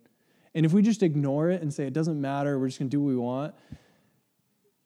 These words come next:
we end up in a chaotic world. And what Jesus brings, the teaching that he brings, the way that he teaches us to live,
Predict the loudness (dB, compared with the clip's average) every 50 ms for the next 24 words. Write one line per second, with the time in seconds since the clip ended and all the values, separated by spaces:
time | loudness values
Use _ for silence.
0 | _ -6 -4 -4 -4 -4 -4 -6 -6 -8 -8 -8 -8 -8 -8 -8 -10 -10 -8 -8
1 | -6 -6 -8 -10 -14 -14 -10 -6 -4 -2 -2 -2 -2 -2 0 2 2 2 2 0
2 | -2 0 0 0 0 2 0 -2 -4 -6 -6 -10 -8 -4 -2 2 2 2 0 0
3 | -2 -4 -2 -2 -4 -4 -6 -6 -8 -10 -12 -12 -14 -16 -16 -10 -8 -6 -4 -2
4 | -2 0 2 2 2 2 2 2 2 2 0 0 0 0 -2 -2 -6 -6 -6 -4
5 | -4 -4 -6 -6 -8 -8 -8 -6 -4 -4 -4 -4 -6 -8 -10 -14